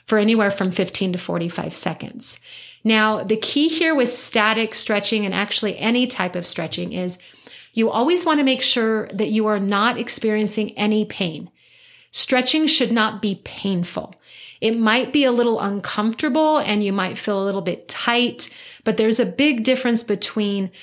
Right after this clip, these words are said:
uncomfortable, like discomfort and tightness, and pain.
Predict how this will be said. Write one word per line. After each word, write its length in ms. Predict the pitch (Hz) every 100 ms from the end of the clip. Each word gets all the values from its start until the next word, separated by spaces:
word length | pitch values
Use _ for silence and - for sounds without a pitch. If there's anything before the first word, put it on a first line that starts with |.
| - _
uncomfortable, 1080 | - 202 185 - 247 247 - 240 233 233 233
like 220 | 208 180
discomfort 680 | - 196 - - 220 240 220
and 120 | 190
tightness, 540 | - 214 214 202 196 -
and 280 | 180 175 -
pain. 540 | - 202 175 170